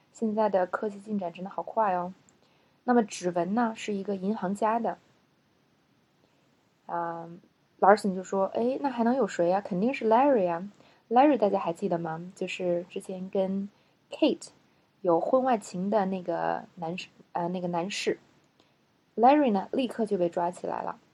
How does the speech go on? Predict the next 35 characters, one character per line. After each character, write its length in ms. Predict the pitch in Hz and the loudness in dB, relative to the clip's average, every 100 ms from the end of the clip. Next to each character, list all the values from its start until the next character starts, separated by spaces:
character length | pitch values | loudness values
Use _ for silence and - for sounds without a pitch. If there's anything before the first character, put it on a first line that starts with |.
| _ | _
当 220 | 226 240 | -4 -2
初 260 | - 247 | -2 -2
呢， 240 | 247 208 185 | 2 0 -2
采 220 | - 185 | 0 0
访 160 | 214 180 | 0 -8
他 100 | 180 | -6
的 120 | 180 | -6
时 120 | 175 | -4
候， 60 | 175 | -6
他 100 | 185 | -4
装 180 | 208 | 0
得 80 | 208 | -2
非 160 | 202 247 | -2 -4
常 200 | - 185 | -4 -10
像， 340 | - - 202 220 | -6 -4 -4 -6
没 80 | 185 | -14
看 180 | 208 196 | -8 -8
出 140 | 185 | -4
来 220 | 170 170 | -4 -4
是 160 | 190 190 | -8 -10
这 120 | 262 | -10
么 80 | 254 | -4
变 240 | 202 175 | -2 -2
态。 280 | 175 180 - _ _ _ _ _ _ _ _ _ _ _ - | -2 -6 -6 _ _ _ _ _ _ _ _ _ _ _ -2
这 140 | 277 | 2
边 140 | 233 | 4
的 100 | 240 | 2
知 140 | 208 226 | 2 -4
识 100 | 226 | -4
点， 240 | 208 - - _ | -4 -4 -8 _
第 160 | 226 226 | -6 -4
一 40 | |
个， 260 | 233 - - _ _ _ _ _ _ _ _ _ | 2 2 2 _ _ _ _ _ _ _ _ _
I 200 | 202 196 | -4 -2
bet。 300 | - 262 | 2 2